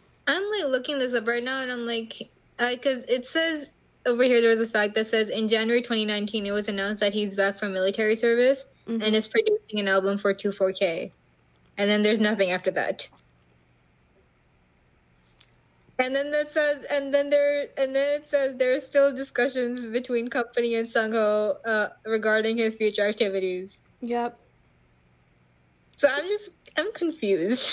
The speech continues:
Speaker 1: <laughs>
Speaker 2: I'm just as confused as you are. <laughs>
Speaker 1: My goodness, what even is, okay. So he first went on hiatus because he had a dislocated shoulder.
Speaker 2: Yeah.
Speaker 1: And then it went to the, like, military service afterwards.
Speaker 2: Yeah.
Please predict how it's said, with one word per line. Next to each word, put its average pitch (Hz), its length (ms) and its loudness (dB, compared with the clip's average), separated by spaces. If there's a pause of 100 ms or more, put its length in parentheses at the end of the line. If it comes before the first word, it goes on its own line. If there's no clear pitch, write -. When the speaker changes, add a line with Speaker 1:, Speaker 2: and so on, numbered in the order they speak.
(280)
Speaker 1:
<laughs> - 280 -18
Speaker 2:
I'm 247 560 -2
just 220 260 -6
as 220 100 -8
confused 233 440 -6
as 233 120 -12
you 214 140 -6
are. - 200 -14 (120)
<laughs> - 1160 -2
Speaker 1:
My 440 280 2
goodness, 269 260 -2
what 415 280 -2
even 311 320 0
is, 233 180 -2 (140)
okay. 285 420 2 (340)
So 277 280 6
he 285 200 2
first 320 340 0
went 311 120 0
on 262 100 0
hiatus 226 500 2
because 220 460 -2
he 233 100 0
had 214 160 0
a 208 60 0
dislocated 208 580 -2
shoulder. 185 580 -2
Speaker 2:
Yeah. 226 280 -6 (1080)
Speaker 1:
And 226 120 0
then 233 160 2
it 233 40 0
went 233 160 0
to 247 80 -2
the, 214 320 2
like, 220 220 2
military 220 540 2
service 190 400 0
afterwards. 190 800 -4
Speaker 2:
Yeah. 196 160 -6